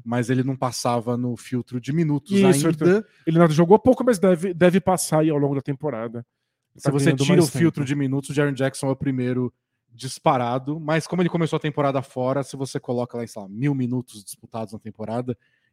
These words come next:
Speaker 1: ele não entra.
Speaker 2: Perfeito.
Speaker 1: Mas são, são, a maioria que eu falei são todos esses anchor bigs, então são os caras que você conhece, Evan Mobley, o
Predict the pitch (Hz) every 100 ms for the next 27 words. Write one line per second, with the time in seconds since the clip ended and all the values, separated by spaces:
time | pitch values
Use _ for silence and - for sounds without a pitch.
0 | 117 120 123 131 131 104 92 - - 143
1 | 123 101 101 - _ _ _ _ _ _
2 | _ - 139 143 202 226 220 170 180 175
3 | 165 170 170 165 143 151 160 147 139 135
4 | 131 147 123 120 123 123 104 110 - -
5 | 107 110 110 - 117 - 120 110 139 143
6 | 110 113 - 120 123 113 117 117 110 113
7 | 110 101